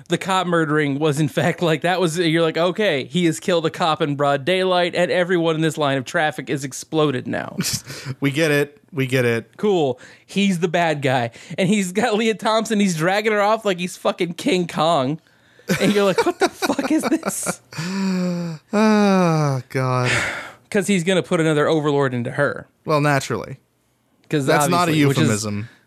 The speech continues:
Speaker 1: No, but
Speaker 2: That's
Speaker 1: that
Speaker 2: his
Speaker 1: is what
Speaker 2: plan.
Speaker 1: I,
Speaker 2: That's
Speaker 1: it's a
Speaker 2: his
Speaker 1: line I
Speaker 2: master
Speaker 1: use,
Speaker 2: plan.
Speaker 1: so it's fine.
Speaker 2: <laughs> Girl, you want an overlord?
Speaker 1: Mm-hmm. Uh, so his master plan is to get the next, the other alternative location for the space laser that summoned him,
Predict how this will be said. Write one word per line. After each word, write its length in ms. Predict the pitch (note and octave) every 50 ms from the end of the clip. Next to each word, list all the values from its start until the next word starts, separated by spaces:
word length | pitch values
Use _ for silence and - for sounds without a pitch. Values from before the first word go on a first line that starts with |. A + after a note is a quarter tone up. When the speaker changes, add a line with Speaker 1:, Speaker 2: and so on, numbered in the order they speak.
| _ _ _ - C3+
Speaker 1:
No, 360 | C#3 D#3 D#3 C#3+ C3 A#2+ A#2
but 160 | C3+ C3 C3+
Speaker 2:
That's 40 | D3+
Speaker 1:
that 60 | D3
Speaker 2:
his 80 | D3 D3
Speaker 1:
is 80 | D3+ C#3
what 160 | B2+ A#2 C#3+
Speaker 2:
plan. 60 | C#3+
Speaker 1:
I, 60 | C#3 B2+
Speaker 2:
That's 100 | C3 G#2+
Speaker 1:
it's 80 | -
a 40 | D3
Speaker 2:
his 80 | D3 D3+
Speaker 1:
line 160 | D3 C#3+ C#3
I 20 | C3+
Speaker 2:
master 220 | C3 B2+ B2+ B2+
Speaker 1:
use, 100 | B2 A#2
Speaker 2:
plan. 240 | A#2 A2 G#2+ G#2 G#2
Speaker 1:
so 140 | C#3 C3 B2+
it's 120 | B2+ -
fine. 440 | - - C3 C3 A2 G2 G#2 C3 C3 - _ _ _ _ _ _ -
Speaker 2:
<laughs> 420 | - - - - D#3+ - - - -
Girl, 220 | F3 F#3+ E3+ D#3
you 160 | D#3 - F3
want 240 | D#3 D3 D3+ D3+ C#3+
an 80 | B2 A#2+
overlord? 720 | A2+ D3+ D3+ - D3+ F3+ E3 E3 E3+ E3+ E3 E3+ F3+ F#3 _ _ _ _ _ _ _ _ _ _ _ _ _ _ -
Speaker 1:
Mm-hmm. 500 | - D#3+ C#3+ B2+ C3+ C#3 D3 D3+ D#3+ - _ _ _ _ _ _ - - -
Uh, 460 | D#3 E3 E3 E3 E3 E3 E3 D#3+ C#3+ - -
so 680 | - - - G#3 G3+ G3 F#3+ F3+ F3 F3 E3 D3+ - - _ _ _ -
his 220 | E3+ F3+ F#3 E3+ D#3+
master 380 | F#3 F3 F3 E3 - - D3+
plan 280 | - F3 E3+ D#3+ D3+ D3
is 140 | C#3 B2 -
to 120 | - C#3+
get 280 | C3 C3+ D#3+ E3 - - C#3+ - - - -
the 280 | C#3+ C#3+ C#3 C3 B2+ B2+
next, 320 | C#3 F3 F#3+ - - - -
the 120 | E3 C3
other 420 | E3 F3+ G3+ G3 D#3 C#3+ C3 C3 - C3
alternative 720 | D3 D3+ C#3+ - E3+ F3 D#3+ D#3 D#3 D3+ C3+ B2 - _ _ - - - - - - D#3
location 600 | D#3+ D#3+ D#3+ - F3+ E3 D#3+ D#3+ - D#3+ C#3 A#2+
for 140 | - D3 C#3+
the 120 | C3+ C3
space 520 | - - - - - E3+ D#3+ C#3 - - D#3+
laser 420 | D3+ D#3+ D#3+ E3 D3 D#3 D3+ C#3
that 300 | C3+ C#3+ C3+ - - -
summoned 440 | - - - D3 C#3+ D3 C3 B2+ A#2+
him, 300 | A#2+ B2 A#2 A#2 A#2